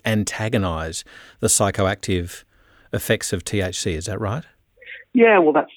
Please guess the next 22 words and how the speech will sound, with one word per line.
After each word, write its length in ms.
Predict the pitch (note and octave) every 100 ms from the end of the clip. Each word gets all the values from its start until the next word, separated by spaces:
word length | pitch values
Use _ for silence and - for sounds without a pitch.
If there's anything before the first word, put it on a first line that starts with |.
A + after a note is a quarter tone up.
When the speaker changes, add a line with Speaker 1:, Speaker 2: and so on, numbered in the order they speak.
| -
Speaker 2:
that's 220 | C#3 -
one 120 | C3
of 80 | B2
the 40 |
things 300 | A2 A#2 A2 -
they've 120 | G#2 -
said. 140 | G#2 -
So 100 | A#2 -
C 120 | D#3+
B 160 | C#3 A2+
D 280 | G#2 A2+ A2
has 120 | G#2
what 140 | A2 G#2+
they 120 | G2+
call 320 | - A2 G#2
these 220 | G2+ G2+ - A2
antipsychotic 840 | A2 - G#2+ - G2+ - A#2+ G#2+ -
effects, 460 | - D#2 - - - _ -
uh, 140 | F#2+
because 280 | F#2 G2+ G#2+
it 80 | G#2 -
can 240 | A2